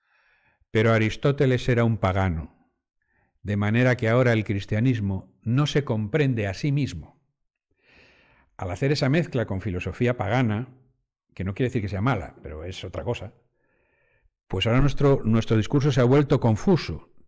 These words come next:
y entonces no se comprende bien.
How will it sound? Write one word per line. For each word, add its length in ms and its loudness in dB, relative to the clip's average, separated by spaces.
y 200 0
entonces 500 2
no 160 2
se 160 2
comprende 480 2
bien. 460 0